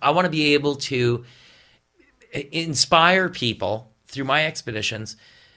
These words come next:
to realize that they, they really can do anything that they set their minds to." And so I started the foundation, Impossible to Possible, uh, the organization.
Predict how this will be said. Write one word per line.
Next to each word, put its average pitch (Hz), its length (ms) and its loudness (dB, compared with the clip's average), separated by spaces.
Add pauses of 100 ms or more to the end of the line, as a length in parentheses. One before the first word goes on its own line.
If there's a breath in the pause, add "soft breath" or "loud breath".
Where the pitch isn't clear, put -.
(160 soft breath)
to 131 380 0
realize 123 840 -2
that 107 220 -10
they, 117 400 -4
they 127 180 -4
really 139 420 -6
can 110 440 -6
do 92 160 -10
anything 90 420 -14
that 92 140 -10
they 98 100 -10
set 104 240 -8
their 98 120 -10
minds 92 320 -8
to." 110 120 -10
And 101 100 -10
so 110 140 -4
I 113 60 0
started 117 500 0
the 147 80 -8
foundation, 135 580 -6
Impossible 101 460 -10
to 104 60 -10
Possible, - 600 -8 (920)
uh, 95 280 -2 (220 soft breath)
the 107 80 -10
organization. 110 540 -4